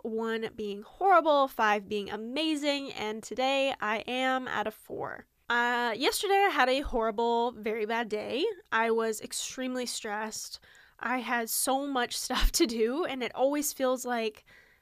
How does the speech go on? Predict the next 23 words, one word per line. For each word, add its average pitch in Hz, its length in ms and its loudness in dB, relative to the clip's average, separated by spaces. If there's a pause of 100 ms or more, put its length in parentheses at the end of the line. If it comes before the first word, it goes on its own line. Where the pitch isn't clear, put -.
(140)
just 247 320 -2
insurmountable 226 1040 -2
sometimes, 208 640 -6
just 262 180 -6
like 285 140 -2
I 233 80 4
was 226 100 -2
talking 220 320 -6
about 208 260 -4
last 262 320 0
week 254 220 -8
and 220 100 -10
kind 214 220 -8
of 208 160 -8
the 202 320 -6 (360)
<laughs> - 340 -20
"Here's 269 680 -2
what's 240 140 -2
going 233 220 -2
on 214 120 0
with 214 140 -6
me" 254 300 -4
episode. 254 640 0